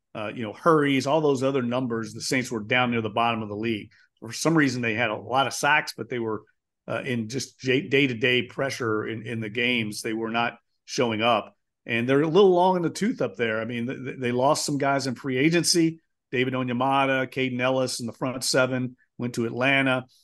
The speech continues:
And then, you know, Cam Jordan has really seen his production drop off as he's gotten late in his career. Demario Davis,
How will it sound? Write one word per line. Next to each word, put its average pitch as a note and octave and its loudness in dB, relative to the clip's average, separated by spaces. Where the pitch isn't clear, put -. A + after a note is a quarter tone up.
And A2+ -8
then, A#2 -4
you C3+ -12
know, A#2+ -14
Cam B2 -2
Jordan C#3 0
has A2 -8
really B2+ 0
seen C3 -2
his D3 -2
production C3 -2
drop B2+ 0
off B2 4
as G#2+ -10
he's B2+ -6
gotten A#2+ -4
late B2+ 0
in A#2+ -6
his C3+ 0
career. B2+ 0
Demario A2+ -4
Davis, C3+ 0